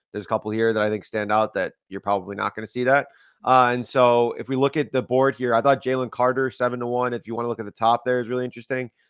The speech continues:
Obviously, I think that the Eagles should be pretty good defensively, uh, and he should play a big role there. Uh, if we go further down the board,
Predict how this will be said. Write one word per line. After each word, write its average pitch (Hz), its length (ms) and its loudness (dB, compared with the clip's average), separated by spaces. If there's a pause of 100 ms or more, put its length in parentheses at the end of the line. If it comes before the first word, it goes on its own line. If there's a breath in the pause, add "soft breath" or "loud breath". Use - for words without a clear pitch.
(100)
Obviously, 113 600 -2 (200)
I 107 80 -2
think 107 160 -6
that 101 180 -12
the 113 80 -8
Eagles 113 240 -4
should 123 160 -6
be 117 100 -4
pretty 131 220 -4
good 127 200 -2
defensively, 127 640 -4 (380)
uh, 107 280 0
and 107 120 -6
he 117 100 -8
should - 180 -10
play 117 160 -2
a 104 40 -4
big 110 200 -4
role 117 220 -2
there. 120 380 -4 (280)
Uh, 113 340 2 (120)
if 117 100 -10
we 131 60 -6
go 135 140 2
further 139 300 -2
down 135 160 0
the 131 80 -4
board, 135 440 0